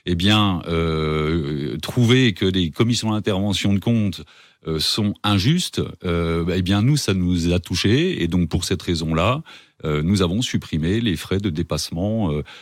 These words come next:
euh, de découvert, euh, pour, euh, pour les jeunes, euh, tant qu'ils sont étudiants.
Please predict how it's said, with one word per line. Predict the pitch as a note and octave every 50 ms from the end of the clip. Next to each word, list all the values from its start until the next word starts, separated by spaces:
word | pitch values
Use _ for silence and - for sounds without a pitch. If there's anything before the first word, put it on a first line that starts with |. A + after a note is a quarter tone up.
| - _ - D#2
euh, | D#2
de | D2+ G2
découvert, | F#2 F2 F#2 D2 - - E2 D#2 E2+ G2+ A#2 B2 B2 - D#2+
euh, | D#2 D#2 D#2 D2+ D2+ D2 D2 C#2
pour, | - - E2 D2+ D#2 D2+
euh, | D2 C#2+ C#2+ C#2 C2+ C2 C2 -
pour | - - -
les | F2+ E2 E2
jeunes, | D#2 D2 E2+ F2 G2+ A2 A#2 A#2
euh, | F#2+ D2+ D2 D2
tant | - - - A#2 A#2+ A2+
qu'ils | - - F#2+ F2+ F#2 E2+ D#2+ D#2+ D#2
sont | - - - G#2+ F#2+
étudiants. | F2 D#2 - - D#2 D#2 D2+ -